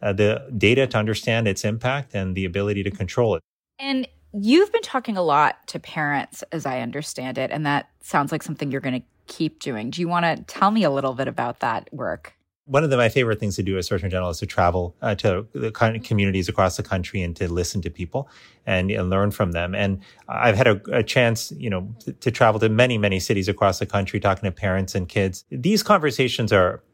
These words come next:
Speaker 1: are really important to me because they, I'll tell you, the most common question I get from parents when it comes to mental health is about social media. They ask me, "Is social media hurting my children?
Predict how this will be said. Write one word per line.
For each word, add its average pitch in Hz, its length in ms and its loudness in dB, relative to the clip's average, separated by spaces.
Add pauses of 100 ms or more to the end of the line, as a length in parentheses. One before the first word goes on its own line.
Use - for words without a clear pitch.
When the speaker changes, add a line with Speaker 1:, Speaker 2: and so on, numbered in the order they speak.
Speaker 1:
are 135 60 0
really 120 180 6
important 107 400 2
to - 80 -12
me 90 100 -2
because 92 300 0
they, 101 260 2 (220)
I'll 117 100 6
tell 175 120 2
you, 151 40 4
the 127 60 2
most 135 220 2
common 160 280 2
question 120 320 2
I 92 80 4
get 120 280 2
from 87 180 -4
parents 101 440 -10 (280)
when 107 180 -4
it 95 100 -4
comes 117 300 0
to 110 80 0
mental 90 300 0
health 113 340 -2 (380)
is 107 240 0
about 131 240 6
social 98 260 -2
media. 78 240 -4
They 87 140 -2
ask 95 220 0
me, 107 120 -2
"Is 107 100 -2
social 113 280 0
media 101 260 0
hurting 95 300 -2
my 87 120 -2
children? 107 460 -4